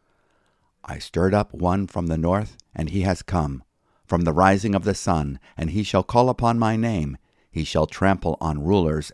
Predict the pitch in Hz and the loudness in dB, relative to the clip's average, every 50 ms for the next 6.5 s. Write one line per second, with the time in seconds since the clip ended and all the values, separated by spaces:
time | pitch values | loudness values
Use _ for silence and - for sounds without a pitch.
0 | - 78 78 78 - 80 76 76 71 73 82 90 90 90 - 92 76 73 - _ | -8 -6 -6 -4 -4 -4 -4 -4 -2 -2 0 0 0 0 -2 -6 -8 -10 -10 _
1 | _ _ _ _ - - 76 71 69 - 85 - - - - 104 101 95 - 71 | _ _ _ _ -8 -6 -6 -6 -6 -6 -8 -8 -8 -6 -2 -2 -2 -2 -2 -6
2 | 71 - - - - 78 71 65 - - - - - 92 87 82 73 67 65 - | -8 -8 -10 -6 -6 -4 -6 -6 -10 -14 -12 -8 -4 -2 -2 -2 -4 -6 -8 -14
3 | _ _ _ _ _ _ _ _ _ _ _ _ _ _ _ - - 170 165 131 | _ _ _ _ _ _ _ _ _ _ _ _ _ _ _ -2 0 0 2 0
4 | 120 - - 113 110 101 98 87 85 80 - - - 92 85 82 80 76 73 80 | 0 -2 0 2 4 4 6 6 4 2 0 -4 -4 -2 -2 0 0 0 0 0
5 | 78 - 92 80 71 67 69 67 65 69 73 - - 80 80 76 73 73 71 71 | 0 0 -2 -2 -2 -2 -6 -6 -6 -4 -4 -4 -2 -2 -2 0 0 -2 -2 -4
6 | - - 80 78 71 67 65 65 67 - | -6 -6 -4 -4 -2 -2 -4 -6 -8 -12